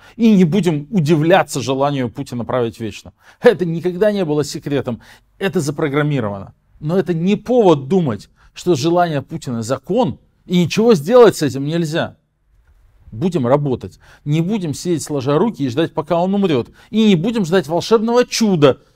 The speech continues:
типа того, что вот мы его переголосуем, и он идёт сам. Будем отщипывать от его рейтинга. Тут и там, там и тут. Пока не выбьем из-под его вялого и слабого режима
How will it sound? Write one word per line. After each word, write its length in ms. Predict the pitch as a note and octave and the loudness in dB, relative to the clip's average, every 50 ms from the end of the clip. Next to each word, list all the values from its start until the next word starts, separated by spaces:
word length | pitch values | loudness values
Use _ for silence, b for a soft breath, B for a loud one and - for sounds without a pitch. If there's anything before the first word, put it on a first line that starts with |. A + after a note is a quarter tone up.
| b b | b b
типа 220 | - A3 E3+ G3+ | -4 0 0 2
того, 180 | G3 G3 F#3 - | 4 4 4 4
что 220 | - - F#3 D#3+ | 4 2 2 2
вот 340 | D3 C#3 C3+ D#3 F3 F#3 - | 0 -2 0 0 0 2 4
мы 100 | F3+ G3 | 4 6
его 160 | F#3 F#3 E3+ | 8 8 6
переголосуем, 1000 | - - _ - - G#3+ G3 G3 F3+ G#3 G#3+ G3+ - - B3 C4 A#3+ F3+ C#3 A#2+ - - | 6 2 _ -2 0 2 2 4 4 6 6 6 4 2 2 2 2 2 2 0 -6 0
и 60 | G3 | 2
он 200 | G3 F#3 F3 E3+ | 2 2 2 0
идёт 180 | D3+ D3+ D#3 - | -4 -6 -8 -8
сам. 280 | - - G#2 G2 - _ _ _ _ _ b b b b b - | -8 -10 -10 -10 -12 _ _ _ _ _ b b b b b -4
Будем 360 | D3 G3 F#3 F3+ E3+ - - | -2 -2 0 0 -4 -4 -4
отщипывать 680 | - D#3+ D3+ - - - - G#3+ D3 D#3 B2+ A#2+ A2 - | -8 -8 -6 -6 -10 -6 -6 -6 -4 -2 -4 -4 -4 -8
от 120 | B2 - | -10 -8
его 180 | B2+ A#2+ B2 B2 | -6 -4 -4 -2
рейтинга. 460 | A#2+ A2+ G#2 - G#2 F#2+ F2+ F#2+ F#2 _ _ _ _ _ _ _ - | -4 -4 -6 -8 -14 -16 -16 -16 -18 _ _ _ _ _ _ _ -4
Тут 180 | A#3 C4 C4+ | -2 0 0
и 80 | C#4 B3+ | 0 -2
там, 320 | - - C#3+ B2+ B2 A#2+ _ _ _ _ _ _ - | 0 0 0 0 -2 -6 _ _ _ _ _ _ -6
там 220 | - C#3 C#3 D#3+ F#3 | -4 -2 -2 -2 -4
и 60 | F#3 - | -6 -6
тут. 180 | - A#2 G2 - _ _ _ _ _ b b b b b - | -8 -10 -10 -10 _ _ _ _ _ b b b b b -10
Пока 240 | - C#3 - E3 | -10 -8 -6 -8
не 200 | E3 D#3+ F3 G3 | -6 -4 -2 -2
выбьем 460 | G3+ E3+ F#3 F#3+ D3+ A2 G#2 G2+ G2 - | -2 0 0 0 0 -2 -4 -8 -8 -10
из-под 320 | - A#2+ - - B2 - | -14 -14 -10 -10 -10 -6
его 200 | - C3 C3 C3 | -4 -4 -4 -4
вялого 420 | A2+ G2+ A#2 D#3+ E3+ C3+ A#2 A2 A2+ | -4 -2 2 4 4 4 4 0 -2
и 40 | A#2+ | -4
слабого 400 | - - C3+ B2 A2 G#2 G#2 G#2+ | -4 -2 -2 -2 -2 -4 -8 -8
режима 460 | G#2+ A2+ G#2+ B2+ E3 E3 A#2 F#2 | -8 -10 -8 -8 -8 -8 -8 -10